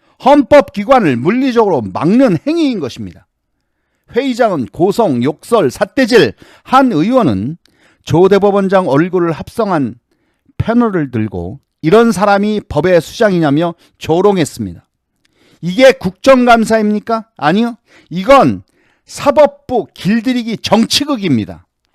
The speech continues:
이제 중요한 인물이 또 등장을 합니다. 바로 더불어민주당 박균택 의원.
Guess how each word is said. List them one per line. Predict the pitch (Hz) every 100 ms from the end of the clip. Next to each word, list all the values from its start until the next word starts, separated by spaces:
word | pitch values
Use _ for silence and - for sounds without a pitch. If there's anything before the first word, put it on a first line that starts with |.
| _ _ _ _ _ _ _ _ _
이제 | 165 175 240
중요한 | - - 170 226 233
인물이 | 175 123 110
또 | 113 95 -
등장을 | 127 120 101
합니다. | 110 127 90 - _ _ _ _ _ _ _ -
바로 | 170 214
더불어민주당 | - 202 240 226 208 185 214 240 208 _ _ -
박균택 | 175 _ _ 240 233 226 262 269 _
의원. | - 139 127 98